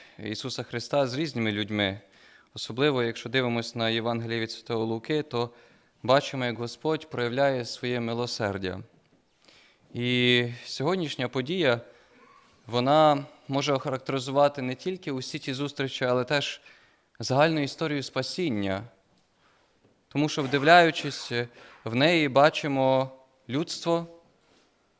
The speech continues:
бачимо творіння Боже і бачимо його діяння. Це місто, до якої зближається Ісус, Наїн. В перекладі означає приємний, гарний.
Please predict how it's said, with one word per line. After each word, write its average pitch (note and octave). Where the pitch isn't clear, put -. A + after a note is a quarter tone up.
бачимо B2
творіння C#3+
Боже C#3
і C3
бачимо C3
його B2
діяння. G2+
Це -
місто, E3+
до B2
якої A#2+
зближається B2
Ісус, -
Наїн. A2+
В -
перекладі C3
означає A#2+
приємний, B2
гарний. G#2